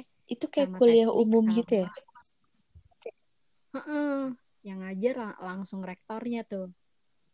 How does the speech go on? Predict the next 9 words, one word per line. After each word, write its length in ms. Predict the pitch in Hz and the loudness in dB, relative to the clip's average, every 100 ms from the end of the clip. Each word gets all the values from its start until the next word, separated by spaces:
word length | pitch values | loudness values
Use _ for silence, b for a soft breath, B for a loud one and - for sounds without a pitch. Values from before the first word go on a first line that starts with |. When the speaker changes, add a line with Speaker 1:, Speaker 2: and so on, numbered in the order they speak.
| _ | _
Speaker 1:
Cool. 280 | - 190 170 - _ _ | -4 -2 -4 -10 _ _
Speaker 2:
Jadi 260 | 196 190 202 226 | -14 -8 -6 -2
jurusan 420 | 202 190 190 185 180 | -4 -4 -8 -10 -12
gue 200 | - 185 214 247 | -12 -8 -8 -8
teknik 400 | 180 - 196 220 - | -14 -12 -14 -14 -16
sama 160 | 190 | -18
satu 320 | 190 185 - 180 | -16 -18 -16 -14
lagi 160 | 185 220 | -12 -10
penerbitan. 680 | 214 190 180 180 - 180 175 | -8 -10 -10 -12 -14 -16 -16